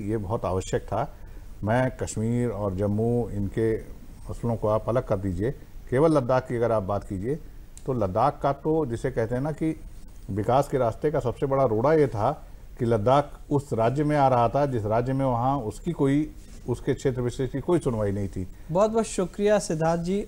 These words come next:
Speaker 2: और डॉक्टर रईस सिंह जी, आप दोनों ही मेहमानों का बहुत बहुत धन्यवाद। आप दोनों ही मेहमान आए और जम्मू कश्मीर से जुड़े जो परिवर्तन हुए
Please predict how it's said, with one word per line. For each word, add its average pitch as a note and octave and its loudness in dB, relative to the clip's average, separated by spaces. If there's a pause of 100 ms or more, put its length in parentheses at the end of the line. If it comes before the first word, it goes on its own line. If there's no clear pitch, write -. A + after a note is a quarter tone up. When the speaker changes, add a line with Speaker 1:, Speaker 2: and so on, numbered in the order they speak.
(120)
Speaker 2:
और D3 2
डॉक्टर D3 -2
रईस D#3 0
सिंह E3+ 0
जी, F#3 -4
आप C#3 -2
दोनों D#3+ 2
ही E3 2
मेहमानों D3+ 0
का D#3 -2
बहुत D3 0
बहुत D3+ -2
धन्यवाद। C#3+ 0
आप C3+ 0
दोनों C#3 0
ही D#3 2
मेहमान C#3+ -2
आए D3+ -2 (380)
और F3 2
जम्मू E3 0
कश्मीर F3 0
से E3+ -2
जुड़े D#3 2
जो D#3 -2
परिवर्तन C#3 -2
हुए D#3+ -2